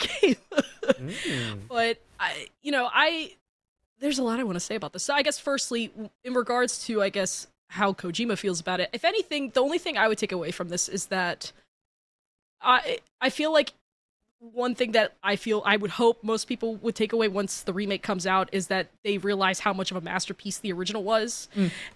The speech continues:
Speaker 1: And, you know, in regards to, like, who's making it, I assume that Konami did proper vetting and making sure that people who worked on previous Metal Gear projects,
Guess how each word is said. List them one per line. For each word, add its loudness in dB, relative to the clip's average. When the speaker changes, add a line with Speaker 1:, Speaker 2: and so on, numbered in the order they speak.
Speaker 1:
And, 2
you -2
know, 2
in 0
regards 0
to, 2
like, -2
who's 0
making -2
it, 4
I 4
assume -2
that 2
Konami 0
did -2
proper 0
vetting 0
and -2
making -2
sure 0
that -2
people -2
who 0
worked -2
on 0
previous -4
Metal -2
Gear -2
projects, -2